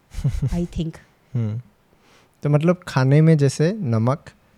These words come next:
Speaker 1: थोड़ा balance में देना होता है?
Speaker 2: हाँ, बिल्कुल। हो
Speaker 1: पूरा
Speaker 2: सके
Speaker 1: वैसे
Speaker 2: तो नमक थोड़ा कम भी खाओ।
Speaker 1: हाँ।
Speaker 2: but balance करो।
Speaker 1: हाँ, ज़्यादा दे देने से वो ख़राब हो
Speaker 2: हाँ,
Speaker 1: जाता है।
Speaker 2: बिल्कुल, बिल्कुल। ज़्यादा नमक सेहत के लिए भी अच्छा नहीं है।
Speaker 1: <laughs> हाँ,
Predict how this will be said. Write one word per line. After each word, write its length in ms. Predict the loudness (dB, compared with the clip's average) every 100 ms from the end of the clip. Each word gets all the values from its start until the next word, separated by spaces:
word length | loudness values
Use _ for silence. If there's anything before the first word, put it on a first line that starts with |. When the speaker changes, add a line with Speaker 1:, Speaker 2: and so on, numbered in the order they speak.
| _ _ _
Speaker 1:
थोड़ा 140 | 0 2
balance 480 | 2 2 2 0 0
में 120 | 0
देना 260 | 0 0
होता 240 | 0 0 -2
है? 140 | -2 -2
Speaker 2:
हाँ, 280 | 0 0
बिल्कुल। 500 | -2 -6 -4 -4 -4 -8 2
हो 80 | 6
Speaker 1:
पूरा 160 | 6
Speaker 2:
सके 60 | 6
Speaker 1:
वैसे 160 | 4
Speaker 2:
तो 120 | 2 2
नमक 360 | 2 2 2
थोड़ा 160 | 0 0
कम 260 | 2 2
भी 100 | 2
खाओ। 340 | -2 0 0 0 -4
Speaker 1:
हाँ। 360 | -2 -2 -6 _ _
Speaker 2:
but 460 | -2 -2 -2 _ -20 -20 -20
balance 600 | -14 2 2 2 -2 -4
करो। 240 | -6 -6
Speaker 1:
हाँ, 360 | -8 -10 -12 -12 -6
ज़्यादा 320 | 2 4 6
दे 140 | 6 6
देने 260 | 4 2
से 140 | 2 2
वो 80 | 2
ख़राब 320 | 4 6 6
हो 100 | 6
Speaker 2:
हाँ, 60 |
Speaker 1:
जाता 200 | 4 4
है। 60 | 2
Speaker 2:
बिल्कुल, 340 | 0 -4 -6
बिल्कुल। 420 | -10 -12 -12 -14 -8
ज़्यादा 240 | -6 -4
नमक 260 | -6 -8 -6
सेहत 240 | -4 -4
के 120 | -4
लिए 120 | -2
भी 60 | 0
अच्छा 220 | 0 -2
नहीं 220 | -4 -4
है। 120 | -4 -6
Speaker 1:
<laughs> 100 | -4
हाँ, 300 | -6 -6